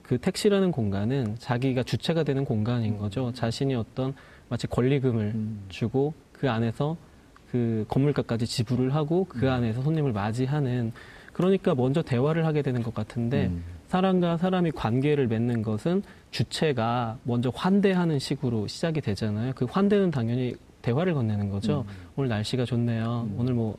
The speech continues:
Speaker 1: 식사 맛있게 하셨어요?" 이렇게 말을
Speaker 2: 음.
Speaker 1: 건네는 것. 그런데 그런 말을 건넬 수 없는 사람들도 분명히 존재한다라는 것이죠. 그래서 저는 그 말의 통제라는 것이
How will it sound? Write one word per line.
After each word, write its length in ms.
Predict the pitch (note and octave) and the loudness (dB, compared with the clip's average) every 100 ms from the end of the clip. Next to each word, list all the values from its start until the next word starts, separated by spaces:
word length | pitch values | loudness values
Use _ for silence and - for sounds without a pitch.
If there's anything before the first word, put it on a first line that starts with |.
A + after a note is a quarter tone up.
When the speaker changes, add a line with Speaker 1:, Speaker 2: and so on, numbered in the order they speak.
| - | -12
Speaker 1:
식사 240 | - D3+ | -6 -2
맛있게 260 | A2+ F#2+ - | -2 -4 -4
하셨어요?" 460 | D3 D#3 - A#2 | -2 -2 -2 -2
이렇게 240 | A#2 G#2+ A2 | -2 -2 -2
말을 240 | G2 B2 | 0 2
Speaker 2:
음. 60 | G2 | 2
Speaker 1:
건네는 420 | A2 G#2+ G#2 G#2 | 0 0 -2 -2
것. 160 | C#3 D#3 - - - - | -4 -4 -12 -20 -20 -4
그런데 200 | E3+ E3 | -2 0
그런 300 | - F3+ E3 | 2 2 2
말을 240 | B2 C3+ | 2 2
건넬 440 | C3 A#2+ D3 F#3+ G3 | 2 2 4 4 2
수 160 | - | 2
없는 300 | B2 A2+ A2 | 2 2 0
사람들도 460 | A2 D#3 D3+ C3 A#2 | 0 0 0 0 -2
분명히 220 | A2+ A2 | -2 -2
존재한다라는 760 | G2+ A2+ A#2+ C3+ B2 A#2 A2 G#2 | 0 0 0 0 -2 -2 -2 -2
것이죠. 480 | G#2 - - C#3+ A#2+ - - - - - - | -4 -6 -2 -2 -2 -8 -20 -20 -20 -20 -20
그래서 340 | - D#3 D3+ D3+ | -4 -2 0 -2
저는 540 | C#3 C#3 C#3 C3 B2 C3 | 0 0 2 0 -2 -6
그 340 | - A2+ A2 - - | -4 -2 -2 -4 -6
말의 360 | A2+ A2+ C#3 D#3+ | 0 2 2 0
통제라는 580 | - F#3+ F#3+ F3+ D3 B2 | 2 2 4 2 2 0
것이 480 | A2+ - D3 C3 | -2 -2 -2 -2